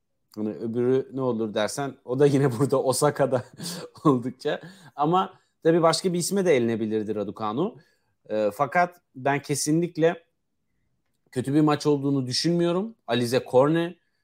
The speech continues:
e, Wimbledon'da Iga'yı yenerken de hızlı zeminde, e, nak-, neler yapabileceğini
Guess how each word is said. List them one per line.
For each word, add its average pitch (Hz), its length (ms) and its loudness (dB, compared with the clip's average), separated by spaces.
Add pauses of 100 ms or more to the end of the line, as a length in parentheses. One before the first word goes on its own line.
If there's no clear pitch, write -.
(380)
e, 117 260 -2
Wimbledon'da 127 680 0
Iga'yı 127 480 0
yenerken 127 640 0
de 135 160 0
hızlı 120 360 -8
zeminde, 123 840 -2
e, 104 100 -14 (1700)
nak-, 131 260 0
neler 127 340 6
yapabileceğini 120 840 0